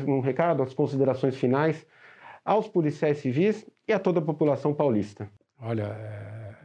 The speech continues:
Speaker 2: nós temos dezenas de policiais civis que vão se integrar definitivamente, dezenas não, milhares, né? Dois mil e poucos policiais civis que vão se integrar aos nossos quadros. Nós temos os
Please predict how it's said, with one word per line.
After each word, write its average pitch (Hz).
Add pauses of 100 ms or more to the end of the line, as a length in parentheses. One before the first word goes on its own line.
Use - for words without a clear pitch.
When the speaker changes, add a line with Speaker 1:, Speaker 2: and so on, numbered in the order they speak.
(720)
Speaker 2:
nós 101
temos 127 (100)
dezenas 104
de 107
policiais 107
civis 110
que 117
vão 110
se 113
integrar 110
definitivamente, 107 (260)
dezenas 101
não, 113
milhares, 95
né? 113
Dois 113
mil 120
e 107
poucos -
policiais 101
civis 110 (580)
que 107
vão 117
se 127
integrar 113
aos 98
nossos 101
quadros. 107 (480)
Nós 110
temos 131
os 113